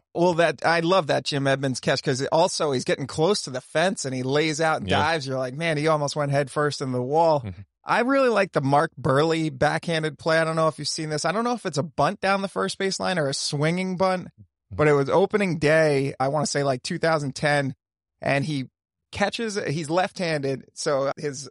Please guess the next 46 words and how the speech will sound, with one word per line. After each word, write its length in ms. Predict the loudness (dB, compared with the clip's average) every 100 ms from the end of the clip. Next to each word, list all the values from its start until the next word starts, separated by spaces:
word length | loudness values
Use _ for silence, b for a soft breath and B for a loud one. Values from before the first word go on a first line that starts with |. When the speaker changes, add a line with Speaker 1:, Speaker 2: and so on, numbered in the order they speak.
| -10
Speaker 1:
his, 220 | -10 -8
uh, 720 | -12 -14 -18 _ _ -18 -12
let 100 | -10
me 80 | -10
think 160 | -10 -10
of 60 | -6
how 140 | -6
he 120 | -6
would. 220 | -6 -6 -2
So 140 | -2
it's 80 | -2
a 40 |
backhanded 800 | -6 -4 -2 -4 -4 -4 -4 -6
play, 240 | 0 0 0
and 80 | -6
he 60 |
kinda 260 | -8 -6 -6
either 240 | -6 -6
goes 240 | -2 -4 -4
behind 460 | -8 -4 -2 0
the 40 | 0
back 360 | 0 0 0 0
or 40 |
Speaker 2:
Yeah. 140 | 0 0
Speaker 1:
between 380 | -2 -6 -4 -4
his 140 | -4
legs 560 | 0 2 2 0 -4 -10
Speaker 2:
Yeah. 160 | -8 -8 -8 _ _
Speaker 1:
from 380 | -4 0 2 0
the 80 | -4
glove 680 | -2 2 4 2 0 -8 -12 -4
and 180 | -2 0
then 240 | -2 -4 _ _
throws 280 | 0 2 2
the 60 | 2
guy 200 | 2 2
out 180 | 0
at 80 | -2
first 320 | -4 -6 -4
base. 240 | -2 -2 -2
It 80 | -6
was 120 | -6
a 40 |
pretty 240 | -4 -4 -2
crazy 400 | 0 0 0 -6
play. 480 | 0 2 2 0